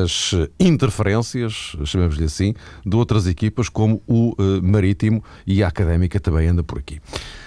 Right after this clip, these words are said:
Posto isto, meus caros, vamos ao pontapé de saída, eh, começando por Porto e Benfica. Eh, Luís, eh, o, o bónus do, da passagem por Lisboa, <laughs> vamos,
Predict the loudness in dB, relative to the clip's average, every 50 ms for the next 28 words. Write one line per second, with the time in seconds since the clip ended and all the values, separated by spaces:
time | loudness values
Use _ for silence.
0 | -20 -8 -4 -2 -2 0 0 0 -2 0 -2 -2 -2 0 0 0 0 0 -2 -2
1 | 0 0 2 2 2 0 0 0 -2 -2 -2 0 0 -2 -2 -2 -2 -2 0 0
2 | 0 0 -2 0 0 -2 -2 0 0 -2 0 2 2 0 0 0 0 0 0 0
3 | 0 0 0 0 0 0 2 2 2 2 0 0 0 -2 -4 -4 -6 -6 -4 -4
4 | -4 -4 -6 -8 -20 -20 -20 -20 -20 -20 -18 -8 -4 0 2 2 4 4 2 2
5 | 0 -2 -6 -14 -12 -6 -2 0 2 2 2 2 2 0 -2 -2 -4 -4 -4 -4
6 | -4 -2 -2 -2 -2 -2 -4 -4 -4 -2 0 0 0 0 -2 -2 -2 -4 -2 0
7 | 0 0 0 0 0 -2 -4 -6 -8 -10 -10 -10 -8 -6 -4 -2 -2 0 0 -2
8 | -2 -4 -4 -8 -10 -16 -14 -12 -8 -6 -4 -2 0 0 0 0 0 -2 -2 -4
9 | -4 -4 -2 0 0 0 0 -2 -4 -8 -18 -18 -16 -16 -16 -16 -16 -14 -6 -2
10 | 0 2 2 2 2 2 2 2 0 0 0 0 0 0 -2 -4 -6 -14